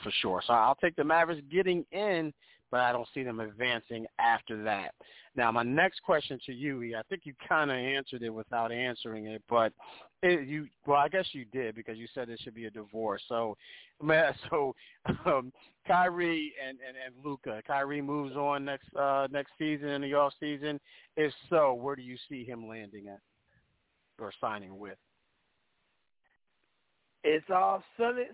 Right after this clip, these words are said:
Speaker 2: sunny beaches and palm trees. La-, L A.
Speaker 1: <laughs>
Speaker 2: He said he might
Speaker 1: Okay.
Speaker 2: take his talents to L A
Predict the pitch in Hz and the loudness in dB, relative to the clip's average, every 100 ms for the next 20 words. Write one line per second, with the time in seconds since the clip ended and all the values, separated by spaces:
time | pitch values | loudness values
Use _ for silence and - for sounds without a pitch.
0 | - 247 254 262 208 254 226 220 220 220 | -6 -2 -2 -4 -4 -6 -6 -12 -6 -4
1 | 208 170 165 160 123 117 110 _ _ _ | -2 -2 -4 -6 -6 -6 -12 _ _ _
2 | _ - 160 175 202 202 208 - 208 233 | _ -10 2 4 4 -2 -8 -4 -2 0
3 | - 208 - - - _ _ 185 190 220 | 2 2 0 -8 -14 _ _ -14 -6 -6
4 | 202 _ - 240 240 226 - 226 220 247 | -6 _ -10 -2 0 2 2 0 -2 -8
5 | - 214 208 233 - 190 175 - 240 262 | 0 0 2 -2 -4 -4 -4 0 0 2
6 | 254 - 240 202 | 0 2 0 0